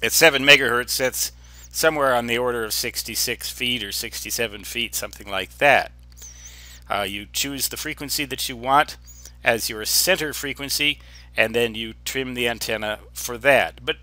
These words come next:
it's never gonna turn out exact. There's always going to be factors that enter in that change the situation for some reason or another. So if you have an S W R meter,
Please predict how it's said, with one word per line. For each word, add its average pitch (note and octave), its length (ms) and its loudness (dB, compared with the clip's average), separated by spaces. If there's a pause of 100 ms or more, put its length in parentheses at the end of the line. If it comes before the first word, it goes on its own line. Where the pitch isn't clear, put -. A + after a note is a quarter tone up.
it's - 200 -4
never A#3+ 220 2
gonna D#3+ 200 -2
turn A#2+ 340 -2
out A#2 160 6
exact. F#2+ 640 0
There's F#2+ 180 -8
always D#3 400 0
going B2+ 340 -6
to C3 80 -10
be G#2 480 -6 (400)
factors B2 720 2
that B2 180 -6
enter G#2+ 360 0
in F2+ 280 -6 (560)
that A#2+ 300 -2 (460)
change D3 480 2
the B2 120 -10
situation G#2 960 -6
for - 160 -16
some A2+ 300 -4
reason G2+ 340 -6
or G#2 80 -10
another. C3+ 420 4
So G#2+ 280 -6
if G#2 120 -12
you A#2+ 100 -10
have C#3+ 220 6
an C3+ 140 -6
S D#3+ 300 0
W C#3+ 440 -2
R D#3 320 6
meter, C3 520 -4